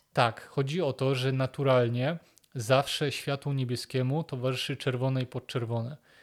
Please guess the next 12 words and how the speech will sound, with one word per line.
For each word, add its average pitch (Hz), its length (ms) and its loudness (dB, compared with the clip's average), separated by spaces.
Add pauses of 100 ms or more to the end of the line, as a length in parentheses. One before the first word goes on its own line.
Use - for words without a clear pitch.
(120)
Te 131 100 -4
dwa 120 220 4
kolory 143 360 4
się - 160 -2
równoważą. 123 680 2 (520)
Nie, 127 160 4
światło 151 320 0
niebieskie 139 420 0
to 135 100 -2
jest 127 160 -2
napędzanie, 131 680 0
pobudzanie, 123 720 -2